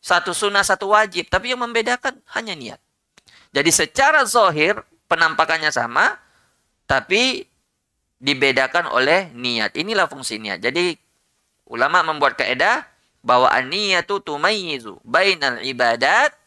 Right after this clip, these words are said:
wal adat. Niat itu membedakan antara mana yang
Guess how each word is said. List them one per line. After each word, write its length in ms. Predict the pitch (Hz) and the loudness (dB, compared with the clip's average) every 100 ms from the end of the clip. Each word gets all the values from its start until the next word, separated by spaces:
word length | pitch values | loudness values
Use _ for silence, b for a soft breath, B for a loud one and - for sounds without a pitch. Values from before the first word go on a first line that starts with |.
| _ | _
wal 240 | 143 147 143 | 0 2 2
adat. 720 | 135 131 123 170 185 117 - _ - - _ _ _ _ _ - - 82 65 - - _ _ _ _ | 2 0 2 2 4 0 -4 _ -20 -20 _ _ _ _ _ -20 -20 -18 -18 -18 -20 _ _ _ _
Niat 320 | 107 120 135 | -6 0 0
itu 260 | 131 139 214 226 | 0 0 2 2
membedakan 720 | 185 151 139 135 156 220 226 160 | 0 -2 -2 -2 0 0 2 -2
antara 300 | 156 139 123 | 0 0 2
mana 320 | 143 226 247 | 2 2 0
yang 160 | 208 | -4